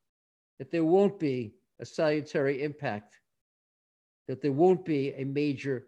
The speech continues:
reduction, as is implied and promised. When it comes to people's lives, I believe elected officials and public health officers need to tell the nation the truth and explain the reasoning for the recommendations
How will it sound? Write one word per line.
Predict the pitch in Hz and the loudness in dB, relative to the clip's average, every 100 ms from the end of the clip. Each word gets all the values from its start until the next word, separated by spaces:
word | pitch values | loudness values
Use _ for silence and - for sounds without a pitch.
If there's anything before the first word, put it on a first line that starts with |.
| _ | _
reduction, | 123 120 156 175 175 107 82 - _ _ _ _ _ | -12 -8 -2 -2 -4 -14 -14 -20 _ _ _ _ _
as | 135 143 139 | -6 -4 -4
is | 147 139 127 | -6 -8 -8
implied | 135 123 - 135 120 117 - | -10 -12 -8 -4 -2 -4 -10
and | 120 | -16
promised. | - 123 107 104 - _ _ _ _ _ _ _ _ _ _ _ - | -12 -10 -8 -10 -16 _ _ _ _ _ _ _ _ _ _ _ -6
When | 190 | -4
it | 196 | 0
comes | 254 214 | -2 -2
to | 247 | -2
people's | 247 220 220 | -2 2 2
lives, | 214 214 214 214 175 - | 4 4 4 2 -2 -2
I | 196 | 0
believe | 208 202 202 185 | 2 4 6 6
elected | 185 180 190 | 4 2 0
officials | 160 - 180 180 160 | -4 -4 -4 -4 -4
and | 170 | -4
public | - 170 170 | -2 -2 -2
health | 170 147 | -2 -2
officers | 131 151 156 - 147 135 - _ _ 131 | -2 -2 -4 -8 -8 -10 -14 _ _ -8
need | 147 196 220 | -2 0 0
to | 233 | -4
tell | 208 208 | -2 2
the | 180 | 2
nation | 170 175 165 170 156 - | 2 2 0 -4 -8 -10
the | 127 | -20
truth | - 170 120 - _ _ _ _ _ _ _ - | -12 -8 -8 -10 _ _ _ _ _ _ _ -8
and | 165 | -4
explain | 180 - - 220 247 254 233 | -4 -6 -2 4 6 6 6
the | 208 | 4
reasoning | 170 202 233 180 175 143 123 117 _ _ _ | 4 0 0 -2 -2 -2 -4 -10 _ _ _
for | 156 | -2
the | 156 | 0
recommendations | 170 170 165 151 156 - 147 | 0 0 -2 2 0 -2 -10